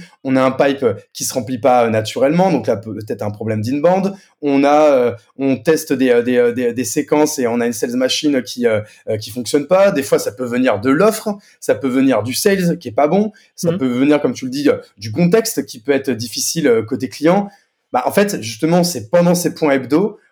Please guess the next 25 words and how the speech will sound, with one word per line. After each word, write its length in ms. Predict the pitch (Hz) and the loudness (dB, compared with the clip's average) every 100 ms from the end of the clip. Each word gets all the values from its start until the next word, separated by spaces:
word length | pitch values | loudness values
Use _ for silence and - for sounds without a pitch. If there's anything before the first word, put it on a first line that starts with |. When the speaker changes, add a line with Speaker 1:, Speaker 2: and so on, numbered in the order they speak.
| _ | _
Speaker 1:
qu'on 180 | 143 139 | -2 -2
essaie 160 | 175 | 0
un 100 | 147 | 0
peu 140 | 139 165 | 0 -2
de 80 | |
balayer 500 | 117 110 147 151 147 | 0 2 2 4 2
tout 140 | 147 135 | -2 -4
ça 360 | 170 175 190 - _ - | 0 0 -2 -14 _ 0
et, 180 | 175 185 | 2 4
euh, 140 | 123 | 2
de 100 | 127 | 0
voir, 200 | 127 165 | 2 2
en 40 | |
fait, 240 | 147 175 147 | 2 0 -2
où 260 | 110 135 | -2 -2
est-ce 120 | 143 - | -2 -2
que 60 | |
le 100 | 123 | -4
bas 140 | 113 110 | 0 2
blesse 240 | 156 175 | 2 0
quand 180 | 147 147 | 0 0
le 80 | 123 | 0
bas 120 | 131 | 0
blesse, 220 | 143 - | -2 -6
quoi. 240 | - - | -10 -14